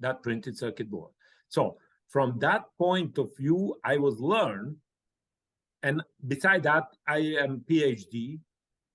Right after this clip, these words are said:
which is a kind of a research and development, uh, you know, uh, status,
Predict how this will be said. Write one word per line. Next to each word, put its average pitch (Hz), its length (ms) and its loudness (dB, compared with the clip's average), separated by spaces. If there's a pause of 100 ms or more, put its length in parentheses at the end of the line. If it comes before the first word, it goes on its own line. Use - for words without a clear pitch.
(140)
which 143 260 -2
is 143 140 0
a 139 80 4
kind 135 360 0
of 131 140 0 (800)
a 123 100 -6
research 139 800 2
and 123 140 -2
development, 117 840 -2 (140)
uh, 98 640 -6 (440)
you 120 140 0
know, 107 280 -6 (760)
uh, 101 800 -8 (640)
status, 113 640 -6